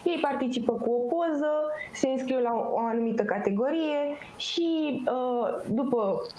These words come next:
ce se termină perioada de înscrieri, uh, anumiți profesori de la noi din facultate,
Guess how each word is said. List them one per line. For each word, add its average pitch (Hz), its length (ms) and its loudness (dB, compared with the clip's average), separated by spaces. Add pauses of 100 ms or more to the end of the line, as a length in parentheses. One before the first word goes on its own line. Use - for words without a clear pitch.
(200)
ce 233 360 2
se - 140 2
termină 226 320 2
perioada 220 320 2
de 196 100 2
înscrieri, 359 680 0
uh, - 1300 -4 (120)
anumiți 320 440 0
profesori 339 800 0
de 302 120 0
la 302 80 0
noi 302 200 0
din 302 160 -2
facultate, 285 560 0